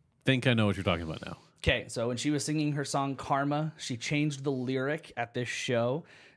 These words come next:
Speaker 2: to, uh, instead of saying "Karma is my boyfriend," says "Karma is the guy on the Chiefs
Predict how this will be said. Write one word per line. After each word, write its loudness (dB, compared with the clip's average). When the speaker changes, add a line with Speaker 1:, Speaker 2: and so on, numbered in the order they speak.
Speaker 2:
to, 0
uh, 0
instead -4
of -4
saying -4
"Karma -2
is -6
my -6
boyfriend," -2
says -4
"Karma -2
is -4
the -6
guy -4
on -10
the -10
Chiefs -8